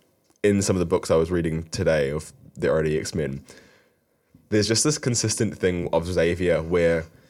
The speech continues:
if Xavier enters the fold, he just mind wipes people. <laughs> Like, it's like, it's like issue two, the X-Men face the Vanisher, and essentially they corner the Vanisher,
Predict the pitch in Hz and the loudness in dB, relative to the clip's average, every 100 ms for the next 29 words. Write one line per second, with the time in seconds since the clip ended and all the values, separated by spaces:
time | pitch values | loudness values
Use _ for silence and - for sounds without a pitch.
0 | _ _ _ _ _ _ _ - 131 110 | _ _ _ _ _ _ _ -2 0 2
1 | 117 131 135 - 110 - - - 104 90 | 2 4 2 2 0 -2 -6 0 4 4
2 | 80 87 - - - 110 110 110 95 87 | 2 -4 -12 -16 -4 0 0 0 -4 -4
3 | 78 92 95 - - 131 147 240 - _ | -2 0 0 -2 -4 -4 -4 -8 -10 _
4 | _ _ - 151 - 135 - 127 139 123 | _ _ -4 -4 -2 2 4 4 4 4
5 | 110 - 117 110 - - - - 131 - | 2 2 2 2 0 -16 -10 0 0 2
6 | 123 113 107 - 123 98 87 85 92 92 | 0 0 -2 0 2 2 0 -2 -2 0
7 | 98 95 101 92 87 - 85 - 90 85 | -2 -2 -2 -4 0 0 2 0 -2 0
8 | 85 82 - 62 - - - - _ _ | 0 -2 -2 -4 -6 -20 -20 -20 _ _
9 | 113 110 113 - 110 92 92 - - 139 | 0 2 0 -2 0 0 0 -4 2 2
10 | 120 98 92 92 - 80 | 4 2 2 0 0 0